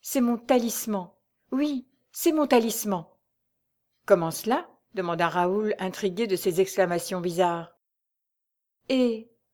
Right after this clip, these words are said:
poursuivit la jeune femme en couvrant la montre de baisers fous, « ne devinez-vous donc pas que c'est grâce à ce bijou si bien connu de moi que je vous ai deviné cette nuit au bal de l'opéra ? » «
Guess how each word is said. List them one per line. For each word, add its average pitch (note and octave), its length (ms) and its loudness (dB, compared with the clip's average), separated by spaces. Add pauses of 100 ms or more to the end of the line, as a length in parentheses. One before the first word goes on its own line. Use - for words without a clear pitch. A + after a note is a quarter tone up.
(240)
poursuivit F#3+ 440 -2
la F3 100 4
jeune F#3 220 -2
femme A#3 320 0
en E3+ 80 -2
couvrant A3 440 -2
la G3 100 2
montre F#3+ 320 -4
de F#3+ 100 4
baisers F#3 300 6
fous, « F3+ 300 -10 (420)
ne A3 300 2
devinez-vous A#3+ 560 0
donc A3+ 300 2
pas E4+ 220 0 (440)
que B3 100 -2
c'est B3 140 0
grâce B3+ 320 2
à A#3+ 40 4
ce A#3 140 -6
bijou G#3+ 440 -4
si A3 300 -8
bien A3 280 2
connu B3 300 0
de A3+ 100 2
moi A#3+ 320 0 (480)
que B3 100 -4
je A3 80 -4
vous A#3 160 -2
ai C4 60 4
deviné C4+ 420 0
cette D#4 280 0
nuit E4 260 -2 (280)
au A3+ 80 0
bal B3 240 4
de A#3+ 80 4
l'opéra ? » « B3+ 420 4